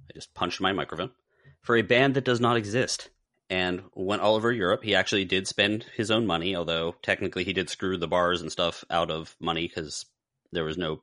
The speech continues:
you know, like, a lot of that time is, a lot of that stuff is like, we'll bring in a certain number of people and then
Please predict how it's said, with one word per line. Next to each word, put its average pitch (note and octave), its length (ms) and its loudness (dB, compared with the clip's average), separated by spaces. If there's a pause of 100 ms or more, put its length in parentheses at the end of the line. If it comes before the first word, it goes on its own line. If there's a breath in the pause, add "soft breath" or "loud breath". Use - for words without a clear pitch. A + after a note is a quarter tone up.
(120)
you F2+ 120 -6
know, D2+ 80 -6
like, D#2 180 -6
a F#2 60 -4
lot E2+ 160 0
of D#2+ 60 -2
that D#2 100 -6
time E2+ 220 0
is, D#2+ 120 -6 (380 loud breath)
a - 40 2
lot G#2+ 120 8
of F2+ 60 4
that E2+ 60 -8
stuff F2+ 260 2
is E2 120 -4
like, E2 260 0 (320)
we'll G2 180 2
bring G2 200 4
in F#2+ 80 4
a F#2 40 0
certain F2+ 180 0
number F2 180 2
of E2+ 100 -4
people G2 380 4
and F2 100 2
then E2+ 320 -2